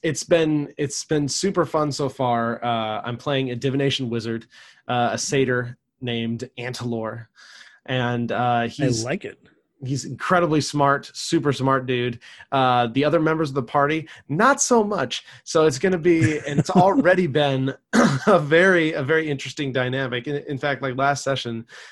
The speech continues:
Speaker 1: um, the whole premise of this is that we are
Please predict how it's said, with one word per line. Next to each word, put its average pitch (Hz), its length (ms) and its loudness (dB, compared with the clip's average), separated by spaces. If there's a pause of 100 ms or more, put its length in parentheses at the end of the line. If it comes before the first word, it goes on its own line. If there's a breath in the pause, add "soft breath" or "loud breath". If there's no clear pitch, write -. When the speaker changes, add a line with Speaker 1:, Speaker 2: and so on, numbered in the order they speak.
(140 loud breath)
Speaker 1:
um, 117 520 -4 (140)
the 135 180 -2
whole 160 300 2
premise 160 460 -4
of 123 140 -4
this 117 280 -6
is 123 220 -6
that 123 200 -6
we 131 280 -2
are 113 420 -4